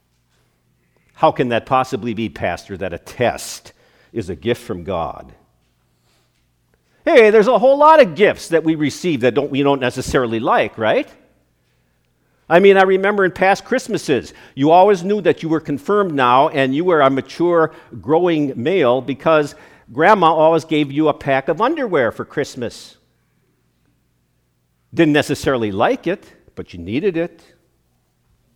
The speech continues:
On occasion, I received a spanking from my father. Didn't like it. It was a gift.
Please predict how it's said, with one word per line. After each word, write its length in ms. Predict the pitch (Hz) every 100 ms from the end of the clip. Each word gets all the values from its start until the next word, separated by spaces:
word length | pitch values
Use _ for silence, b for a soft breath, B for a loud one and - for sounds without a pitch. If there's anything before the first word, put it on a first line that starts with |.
| _ _ _ _ _ _ _ _ _ _ _ _ _ _ _ -
On 140 | 131
occasion, 460 | 135 - 147 147 165
I 60 |
received 420 | 165 170 175 170 190
a 40 |
spanking 600 | - 240 226 196 107 87
from 200 | - 107
my 160 | 117 135
father. 480 | - 262 139 - _ _ _ _ _ _ _ _ _ _ _
Didn't 220 | 120 101 92
like 280 | 117 240
it. 220 | 143 180 -
It 60 | _ _ _ _ _ _
was 160 | 104 95
a 60 |
gift. 600 | 80 131 262 240 - _